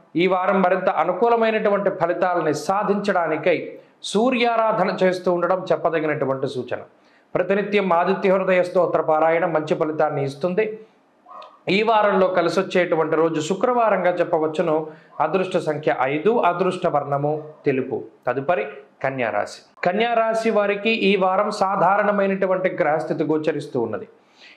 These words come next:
ఈ రాశ్యాత్తు పన్నెండవ స్థానంలో రవిగ్రహం, శుక్రగ్రహం చేరుతూ ఉండడం,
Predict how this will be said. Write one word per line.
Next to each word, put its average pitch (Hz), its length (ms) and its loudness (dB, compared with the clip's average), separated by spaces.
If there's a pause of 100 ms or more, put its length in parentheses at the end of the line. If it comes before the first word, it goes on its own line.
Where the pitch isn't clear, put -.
(120)
ఈ 127 80 0
రాశ్యాత్తు 202 840 0
పన్నెండవ 226 460 2
స్థానంలో 196 760 0
రవిగ్రహం, 185 760 0 (240)
శుక్రగ్రహం 208 840 2
చేరుతూ 175 340 2
ఉండడం, 147 300 0